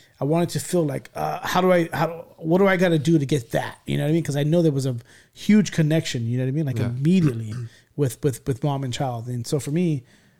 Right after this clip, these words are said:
Speaker 1: I don't know, but, but it was, it, what really, um, dawned on me at the moment my son was born, they put him in my arms and I get back to his mom and started breastfeeding him. What I realized is, like, "Holy shit, we're animals.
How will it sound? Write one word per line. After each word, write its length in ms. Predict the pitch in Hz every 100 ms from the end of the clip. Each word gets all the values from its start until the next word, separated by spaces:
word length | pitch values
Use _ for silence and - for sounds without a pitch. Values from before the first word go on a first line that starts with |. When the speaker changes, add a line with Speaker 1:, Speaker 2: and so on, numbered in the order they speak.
| _ _ _
Speaker 1:
I 60 | 160
don't 160 | 175
know, 160 | 135 151
but, 220 | 151 175
but 100 | 160
it 60 | 175
was, 180 | 160 -
it, 180 | 180 - _ _ _ _ _
what 240 | 165 165 180 151
really, 400 | 175 208 226 214
um, 180 | 160 139
dawned 300 | 139 156 180
on 140 | 143 123
me 240 | 127 147 _ -
at 140 | 127
the 80 | 147
moment 420 | 143 147 175 180 - _ _ _ _ _ _
my 80 | -
son 200 | 123 156
was 120 | 151
born, 400 | 127 127 135 170 180 _ _
they 40 | -
put 140 | 156
him 60 | 160
in 60 |
my 80 | 156
arms 280 | 143 151 139
and 60 |
I 40 | 135
get 160 | 139
back 200 | 135 139 -
to 80 |
his 140 | 151 135
mom 260 | 139 139
and 100 | 143
started 220 | 123 135 123
breastfeeding 380 | 135 - 151
him. 160 | 170 175 _ _ _ _ _
What 120 | -
I 20 | 123
realized 340 | 139 170 135
is, 120 | 123
like, 200 | 117 110 -
"Holy 260 | 147 135
shit, 300 | 113 - 139
we're 100 | 123
animals. 560 | 117 131 127 110 110